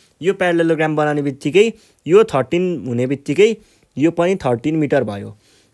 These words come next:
यो थर्टिन मिटर आयो, अनि यो आयो, यो पन्ध्र हुने बित्तिकै यो पनि पन्ध्र मिटर आयो।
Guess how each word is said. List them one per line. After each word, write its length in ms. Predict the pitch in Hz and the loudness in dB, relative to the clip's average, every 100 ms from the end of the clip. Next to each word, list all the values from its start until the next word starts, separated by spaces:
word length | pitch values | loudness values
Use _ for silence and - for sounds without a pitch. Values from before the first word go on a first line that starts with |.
| - | -6
यो 200 | 131 208 | 2 2
थर्टिन 400 | 220 127 120 156 | 2 -4 -2 -2
मिटर 260 | 151 156 147 | 0 0 2
आयो, 680 | 151 156 165 180 196 196 _ _ _ | 2 4 4 4 2 0 _ _ _
अनि 300 | 147 160 240 226 _ _ 123 | -4 0 0 -2 _ _ -8
यो 320 | 139 202 254 | 4 6 8
आयो, 480 | 214 175 170 160 - | 6 4 2 0 -2
यो 220 | 151 214 | 2 2
पन्ध्र 360 | 220 185 175 175 | 2 -2 2 0
हुने 240 | 139 120 | 0 -2
बित्तिकै 480 | 127 123 147 220 240 _ _ - | -6 -6 2 2 2 _ _ -8
यो 160 | 139 180 | 0 2
पनि 300 | 180 175 247 | 2 0 -2
पन्ध्र 480 | - 175 165 160 185 | 0 0 2 2 2
मिटर 300 | 143 151 139 | 2 0 0
आयो। 500 | 113 117 151 135 | 0 2 4 4